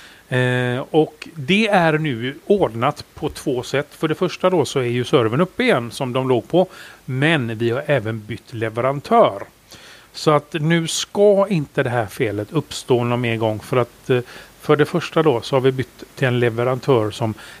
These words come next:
eh, huserar i Europa istället för Amerika. Så att, eh, det är ju en fördel också, att det blir lite närmare att ladda ner om man säger så. Eh... ja, och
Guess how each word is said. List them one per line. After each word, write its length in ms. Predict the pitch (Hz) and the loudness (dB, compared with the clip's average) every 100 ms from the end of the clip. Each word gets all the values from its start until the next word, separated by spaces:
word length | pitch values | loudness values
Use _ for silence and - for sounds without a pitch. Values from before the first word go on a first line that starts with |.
| - - - - | -20 -20 -20 -4
eh, 640 | 123 113 113 110 113 117 113 | 0 0 0 -2 -4 -6 -4
huserar 680 | 151 139 - 139 120 117 120 131 | 0 2 2 2 4 2 0 -4
i 140 | 87 - | -6 -2
Europa 460 | 131 139 - - 123 | -2 -2 -6 -2 -2
istället 420 | 131 - 120 107 | -2 -2 -2 -2
för 220 | - 123 120 | -2 -2 0
Amerika. 600 | - 143 143 90 - 113 - - - - - - - - | 0 0 0 -4 -6 -6 -6 -16 -20 -20 -18 -18 -20 -20
Så 160 | - 147 | -4 0
att, 320 | 123 - - | 0 -4 -2
eh, 60 | 139 127 123 123 123 135 151 170 - - | 2 2 0 -2 -4 -6 -10 -16 -20 -14
det 180 | 147 139 | -2 4
är 60 | 165 | 6
ju 140 | 170 | 6
en 200 | 147 127 | 2 0
fördel 360 | 131 123 117 123 | 2 2 2 -2
också, 280 | 120 120 | -2 -4
att 80 | 113 | -2
det 80 | 117 | -2
blir 160 | 113 117 | 0 0
lite 240 | 113 120 | 0 -2
närmare 420 | 143 127 104 107 | 0 0 -2 -2
att 60 | 113 | 0
ladda 200 | 117 120 | 0 0
ner 240 | 123 92 | -2 -4
om 60 | 107 | -2
man 140 | 127 | -2
säger 180 | 135 143 | 2 2
så. 140 | 131 - - - - - - - - - - 120 | 2 -2 -8 -20 -20 -20 -20 -20 -16 -14 -2 2
Eh... 840 | 113 110 113 113 113 113 113 113 101 - - - - - - - - - - - - - - _ _ _ _ _ _ _ _ _ _ - - | 4 2 2 0 0 -2 -4 -6 -10 -18 -20 -20 -20 -20 -20 -20 -20 -20 -20 -20 -20 -20 -20 _ _ _ _ _ _ _ _ _ _ -20 -6
ja, 400 | 160 214 139 151 | 4 4 4 2
och 220 | 190 - | 2 2